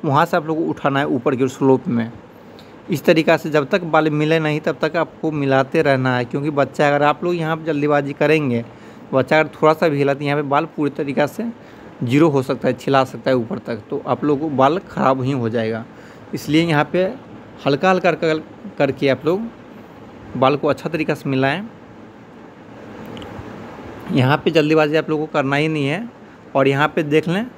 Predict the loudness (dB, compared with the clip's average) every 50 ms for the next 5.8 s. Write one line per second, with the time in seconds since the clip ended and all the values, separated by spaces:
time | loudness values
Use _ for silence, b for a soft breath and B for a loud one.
0 | -20 -20 -20 -20 -20 -20 -20 -20 -8 -4 0 0 0 -2 0 -2 0 4 4 4
1 | 4 4 2 2 0 0 0 0 -2 0 0 0 -2 -2 -2 -2 -2 -4 -4 -2
2 | -2 0 0 0 0 0 -2 -2 0 0 0 0 0 0 -2 0 2 0 0 0
3 | 0 0 2 2 4 2 2 2 0 -2 -2 -4 -4 -2 0 0 0 -2 -2 -4
4 | -6 -6 -6 -8 -6 -6 -4 -2 -2 -2 0 0 0 -2 -2 -2 0 2 2 2
5 | 0 -2 -4 -4 -2 0 0 2 2 0 0 0 -2 -6 -6